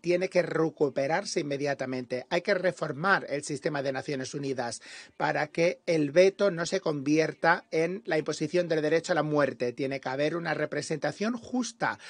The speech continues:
de todas las regiones del mundo en el Consejo de Seguridad y hay que llevar al agresor ante la justicia inmediatamente. Se necesita determinación.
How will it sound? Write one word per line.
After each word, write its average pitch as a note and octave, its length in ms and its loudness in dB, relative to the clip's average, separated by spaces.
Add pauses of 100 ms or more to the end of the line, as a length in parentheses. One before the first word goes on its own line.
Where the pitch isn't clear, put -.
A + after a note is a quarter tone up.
(160)
de D#3 160 2
todas F#3+ 260 4
las E3 120 0
regiones E3 340 -2
del D3+ 120 -2
mundo E3 180 -6
en D#3+ 80 -4
el D3 80 -2
Consejo D3+ 320 -4
de D3+ 100 0
Seguridad B2+ 500 -2 (280)
y D#3+ 240 4
hay F#3 160 4
que F#3+ 200 0
llevar D3 520 2
al D3+ 160 0
agresor C#3+ 720 4
ante C#3+ 240 -4
la C#3 80 -4
justicia D#3 320 -2
inmediatamente. C3+ 640 -4
Se D#3 120 -4
necesita D#3 460 -4
determinación. D3 880 0